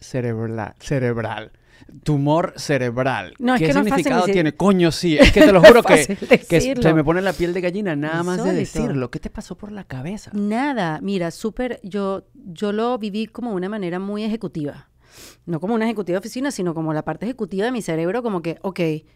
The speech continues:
Speaker 2: tengo un tumor cerebral, ok, la mayoría de las veces estos tumores son benignos, por cómo se llaman, meningiomas. Este, Y hay que sacarlo, porque hay opciones, ¿no? Hay, vamos a revisarlo, vamos a ver cómo crece.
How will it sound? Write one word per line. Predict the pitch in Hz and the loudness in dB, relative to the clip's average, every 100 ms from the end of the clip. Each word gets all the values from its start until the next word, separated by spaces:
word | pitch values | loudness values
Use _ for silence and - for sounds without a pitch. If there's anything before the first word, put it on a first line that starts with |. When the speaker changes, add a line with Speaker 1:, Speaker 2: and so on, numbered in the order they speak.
| _ - | _ -4
Speaker 2:
tengo | 190 202 | -2 0
un | 208 | -2
tumor | 208 196 | -4 -4
cerebral, | 180 190 208 - | -4 -6 -6 -8
ok, | 180 196 - _ _ - | -10 -10 -12 _ _ -6
la | 190 | -2
mayoría | 185 175 175 175 | 0 0 0 0
de | 196 | -2
las | 202 | -2
veces | 170 196 | -6 -8
estos | 180 - | -10 -10
tumores | 180 170 165 | -6 -6 -6
son | 190 | -6
benignos, | 220 311 247 226 | -2 -2 -4 -6
por | - 165 | -8 -10
cómo | - 160 | -6 -8
se | 156 | -6
llaman, | 180 196 185 | -8 -6 -8
meningiomas. | 180 165 180 233 208 233 - _ _ - - - - - | -8 -6 -6 -6 -6 -12 -18 _ _ -20 -20 -20 -20 -4
Este, | 196 175 - 190 175 165 151 143 _ _ _ - | 0 0 2 4 6 4 2 -4 _ _ _ 0
Y | 262 | 4
hay | 214 | 6
que | 165 | 4
sacarlo, | 180 170 147 170 170 _ | -6 -8 -8 -8 -10 _
porque | 190 175 | -10 -2
hay | 202 226 | 2 0
opciones, | - 240 170 139 | 2 0 0 -2
¿no? | 175 208 | -2 0
Hay, | 165 165 - - - | 0 -2 -6 -16 -4
vamos | 170 165 | -2 0
a | |
revisarlo, | 175 170 - 233 220 196 | -2 -4 0 2 2 0
vamos | 175 185 | -2 -2
a | 185 | -4
ver | - | -4
cómo | 180 160 | -6 -4
crece. | 202 220 208 - 190 185 | -2 0 -2 -2 -2 -2